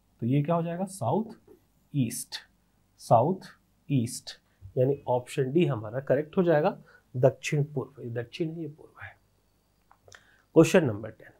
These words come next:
ए ने बी से कहा, एक ने बी से कहा, who says?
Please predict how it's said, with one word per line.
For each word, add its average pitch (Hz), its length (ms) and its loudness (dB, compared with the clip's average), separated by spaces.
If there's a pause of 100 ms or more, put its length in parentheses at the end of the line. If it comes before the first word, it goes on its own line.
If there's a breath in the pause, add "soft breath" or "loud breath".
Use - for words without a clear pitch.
(600 soft breath)
ए 233 180 12
ने 240 160 8
बी 185 220 4
से 180 180 4
कहा, 107 420 -4 (840)
एक 196 360 6
ने 180 180 2
बी 160 200 -2
से 139 140 -4
कहा, 107 180 -8
who 190 160 4
says? 254 300 0